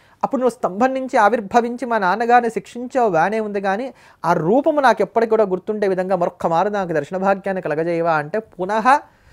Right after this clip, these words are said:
ఈ యొక్క హిరణ్యాక్ష సంహారం అయిపోయిన తర్వాత స్వామివారు ప్రహ్లాదుడి యొక్క ప్రార్థన మేర కోసం తన రూపాన్ని చూపెట్టారట.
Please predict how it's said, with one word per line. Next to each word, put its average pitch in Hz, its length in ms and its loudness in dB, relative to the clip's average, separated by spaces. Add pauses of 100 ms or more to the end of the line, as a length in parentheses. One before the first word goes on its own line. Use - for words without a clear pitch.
(160)
ఈ 196 40 -4
యొక్క 220 260 4 (640)
హిరణ్యాక్ష 240 480 2
సంహారం 220 440 2
అయిపోయిన 202 320 -2
తర్వాత 202 220 0
స్వామివారు 214 680 2
ప్రహ్లాదుడి 214 560 0
యొక్క 214 120 -2
ప్రార్థన 190 560 -2
మేర 220 240 0
కోసం 208 360 -4
తన 185 220 -4
రూపాన్ని 180 440 -2
చూపెట్టారట. 170 440 -4